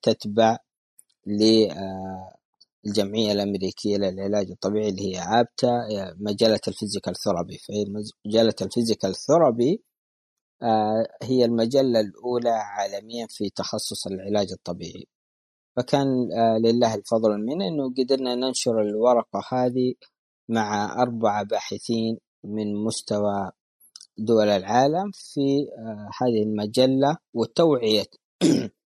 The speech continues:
مجتمع العلاج الطبيعي بأهمية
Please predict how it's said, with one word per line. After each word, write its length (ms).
مجتمع 480
العلاج 400
الطبيعي 600
بأهمية 840